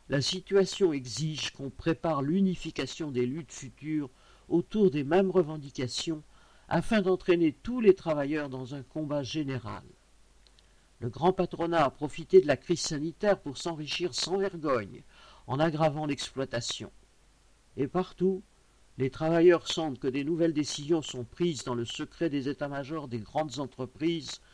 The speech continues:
où de nouveaux coups se concoctent. À cause des pénuries de matières premières, des semi-conducteurs ou encore des retards de livraison,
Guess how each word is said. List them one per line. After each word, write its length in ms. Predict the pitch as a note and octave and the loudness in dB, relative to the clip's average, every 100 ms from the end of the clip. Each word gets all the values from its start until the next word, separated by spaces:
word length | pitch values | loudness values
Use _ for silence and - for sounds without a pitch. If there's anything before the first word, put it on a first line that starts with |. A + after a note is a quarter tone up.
| - _ | -20 _
où 80 | D#3+ | 4
de 140 | E3 F#3+ | 10 10
nouveaux 360 | G#3 F3 F3 | 10 8 8
coups 340 | - - D#3 - | 8 0 -6 -4
se 120 | C3+ | -6
concoctent. 840 | - B2+ - - G#2+ - - - - _ _ _ _ - _ _ _ - - - _ - - | -6 -6 -4 -2 -2 -4 -20 -20 -20 _ _ _ _ -20 _ _ _ -20 -20 -20 _ -12 -4
À 120 | D#3 | -2
cause 260 | - A3 | 2 4
des 120 | - F#3+ | 10 10
pénuries 500 | G3+ G3 G3 G3 E3 | 8 4 6 6 4
de 40 | |
matières 340 | C#3+ B2 C#3 | 0 -6 -12
premières, 600 | - - F#3+ G#3 A3 G#3+ G3 - _ _ _ _ _ - | -10 -4 -2 -2 -2 -6 -10 -20 _ _ _ _ _ -14
des 160 | B2+ | -8
semi-conducteurs 1200 | A#2+ - D3+ D3 C3 - C3 D3+ - G#3+ G#3+ G3 | -6 -4 -4 -4 -8 -8 -8 -10 -6 0 4 4
ou 140 | D3 B2 | 4 -4
encore 340 | A#2+ D#3 C#3+ | -6 -2 0
des 140 | A#2+ | 0
retards 400 | A2+ B2 - D3 | 0 -2 -2 -2
de 100 | B2 | 0
livraison, 640 | B2 A#2+ A2+ D#3 D3+ G3+ | -2 -2 -4 -4 -2 -4